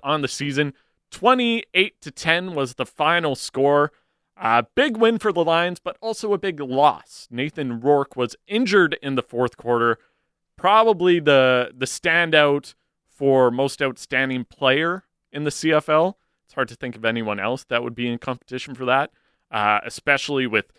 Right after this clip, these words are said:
how much he came onto the scene. This does hurt the Lions, obviously, a lot because they're losing their main quarterback, but also I wonder how much it impacts their draw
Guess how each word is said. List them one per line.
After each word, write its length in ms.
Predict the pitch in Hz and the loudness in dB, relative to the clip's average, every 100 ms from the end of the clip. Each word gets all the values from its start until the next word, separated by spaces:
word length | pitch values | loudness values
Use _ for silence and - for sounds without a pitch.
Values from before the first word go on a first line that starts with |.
| _ | _
how 520 | _ 127 139 127 123 113 _ _ | _ 0 2 2 0 -4 _ _
much 360 | 120 123 123 | -4 -4 -4
he 140 | - 131 | -6 -8
came 260 | - 127 | -4 -2
onto 260 | 120 120 123 | -2 -6 -6
the 80 | 113 | -10
scene. 400 | - 127 135 165 _ _ _ | -6 -6 -6 -8 _ _ _
This 260 | 139 160 - | -6 -4 0
does 360 | - 247 247 | 2 4 2
hurt 440 | - - 156 180 190 _ _ | -4 -10 -4 -4 -6 _ _
the 120 | 147 | -6
Lions, 640 | 151 151 151 151 - - _ - | -4 -2 -4 -6 -12 -20 _ -6
obviously, 400 | 135 139 143 123 | -2 -2 -2 -2
a 80 | 110 | -2
lot 300 | 101 120 - | -4 -8 -8
because 240 | - 120 | -12 -10
they're 160 | 120 113 | -8 -6
losing 320 | 117 117 120 | -6 -6 -6
their 100 | 117 | -4
main 180 | 113 110 | -4 -6
quarterback, 520 | 113 120 135 151 - | -6 -4 0 -2 0
but 120 | 135 | -4
also 600 | 139 147 - 147 135 127 _ _ _ | 2 0 2 2 2 0 _ _ _
I 120 | 131 | 0
wonder 400 | 156 175 208 214 | 2 2 2 2
how 220 | 185 170 175 | 2 0 0
much 300 | 165 156 147 | -2 -4 -6
it 100 | - | -10
impacts 560 | 135 135 - 135 131 - | -10 -10 -4 -4 -6 -10
their 240 | 123 110 | -6 -6
draw 640 | 98 90 104 107 95 90 | -6 -16 -8 -4 -2 -4